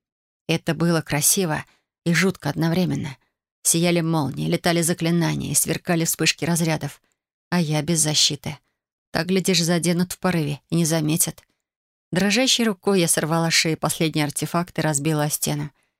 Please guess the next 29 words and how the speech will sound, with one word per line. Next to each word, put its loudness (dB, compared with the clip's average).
Красная 0
жидкость -2
брызнула 2
в -2
разные -2
стороны, -2
и 2
облачко 0
пара 0
медленно 0
окружило -2
меня, 0
помогая -2
продержаться. -4
Если 0
бы 0
это -2
было 2
возможно, 0
то -2
я 2
влюбилась 2
бы 0
в -2
Роя 2
прямо 0
сейчас. -2
Вот -6
честно. -2